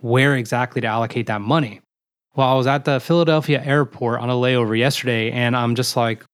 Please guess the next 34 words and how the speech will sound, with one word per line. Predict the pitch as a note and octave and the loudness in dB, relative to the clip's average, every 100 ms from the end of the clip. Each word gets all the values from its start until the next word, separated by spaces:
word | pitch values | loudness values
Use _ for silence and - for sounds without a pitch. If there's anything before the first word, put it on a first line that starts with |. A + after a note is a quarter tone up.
| _ _ B2+ | _ _ -2
walking | C#3+ E3 A3+ G#3 | 0 2 2 2
around, | C#3+ C#3 C#3 C3+ | 2 2 2 0
listening | C#3+ F3 E3+ | 0 0 2
to | D#3+ D#3 D#3 D3 | 4 4 2 0
some | D3 F#3 D#3+ | 0 4 6
role | D3+ | 4
playing, | D3 C#3+ C#3+ C#3 | 2 0 2 0
uh, | C3 B2 B2 | 0 0 -2
with | B2+ B2+ | -4 -6
sales | - D3+ C3 C3+ | -2 0 2 2
and | B2+ | 0
sales | A#2+ B2+ B2 | 0 0 -2
objections | A2+ A#2+ A2+ B2+ B2 A#2 - - - - - | -2 -2 -2 -4 -4 -6 -12 -20 -20 -20 -12
that | - | -4
I've, | A#2+ A2+ | -2 0
I've | A#2 A2 | -2 0
been | A2 A2 A#2 A#2 | 0 0 -2 0
really | A#2+ A#2 A2+ G#2+ | 2 4 2 0
just | A2 A2 - _ _ - | -2 -4 -6 _ _ 0
all | B2+ A#2+ | 2 4
over. | A2 G2+ A2 - - - - - | 0 -2 -6 -6 -14 -16 -12 0
And | E3+ E3+ E3 D3+ - _ - | 2 4 2 -2 -10 _ 0
I | D3+ D3+ | 2 2
look | D3+ A3+ | 0 2
over | E3+ D#3+ | 2 2
to | D3+ | 2
my | C3+ | 2
right | A#2+ A#2+ | 2 0
and | A#2+ | -2
I | A2+ | -6
see | - C3+ B2+ | -4 -4 -4
a | C3+ | -6
Sunglasses | C#3 - C#3 C3+ B2+ B2+ B2 - | -4 0 2 2 0 0 -6 -6
Hut. | - A#2+ - | -4 -4 -4